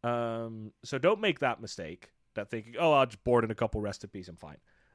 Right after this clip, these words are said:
Deafening Silence does that more, where I feel like if your deck doesn't utilize non-creature spells, it buys you, like, a decade against this deck.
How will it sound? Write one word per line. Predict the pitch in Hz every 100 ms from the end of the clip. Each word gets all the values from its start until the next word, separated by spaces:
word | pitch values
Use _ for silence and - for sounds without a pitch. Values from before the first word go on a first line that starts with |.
| -
Deafening | 113 170 311 302
Silence | - 233 190 -
does | 135 123
that | 131 -
more, | 104 98 170 _ _ _ _ _ _ _ -
where | 135 135
I |
feel | 151 - 220
like | 214 170 151
if | 131
your | 113 120
deck | 151 180 -
doesn't | 151 139
utilize | 120 127 139 120 110 104 - - - _ _
non-creature | 113 120 120 123 117
spells, | - 98 123 180 - _ -
it | 147 117 110
buys | 131 143 151 135 -
you, | 101 87 85
like, | 110 104 92 - _ _ _ _ -
a | 127 101 _ -
decade | 117 101 92 71 58 - _ _ _ _ _ _ _ _ _
against | 104 92 87 -
this | 80 -
deck. | 69 - _